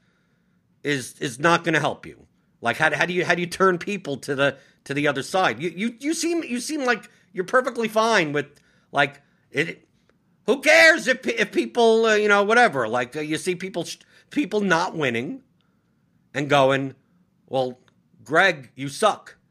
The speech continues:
right? You told me to play so-and-so and you suck." Like, I, I, I, I never, I never wanna be put in that position. I just wanna say, "Well, here are the concepts and you, here you go. I'll teach you how to fish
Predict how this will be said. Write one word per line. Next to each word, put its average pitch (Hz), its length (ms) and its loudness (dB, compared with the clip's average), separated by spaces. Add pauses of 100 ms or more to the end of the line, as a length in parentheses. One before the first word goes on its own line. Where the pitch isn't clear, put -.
(120)
right? 143 240 -2
You 143 60 -8
told 175 240 0
me 175 80 0
to 165 60 -2
play 160 320 0
so-and-so 143 640 0
and 117 160 -4
you 117 60 -6
suck." - 240 -8
Like, 143 240 -2 (1040)
I, 156 120 0
I, 180 420 0
I, 180 160 0
I - 40 4
never, 190 420 0
I 175 120 0
never 196 220 2
wanna 185 220 0
be 170 100 -6
put 175 180 -4
in 170 60 -6
that 165 160 -2
position. 170 420 -8
I 123 100 -2
just 139 200 -12
wanna 160 120 -6
say, 156 140 -2
"Well, 147 160 -4
here 165 160 0
are - 20 2
the 170 80 -8
concepts 143 500 -8
and 135 140 -6
you, 135 240 -12 (360)
here 147 100 -2
you 214 100 0
go. 202 340 2
I'll 117 160 -4
teach 185 260 -8
you 170 60 4
how 180 140 0
to 180 100 -2
fish - 460 -8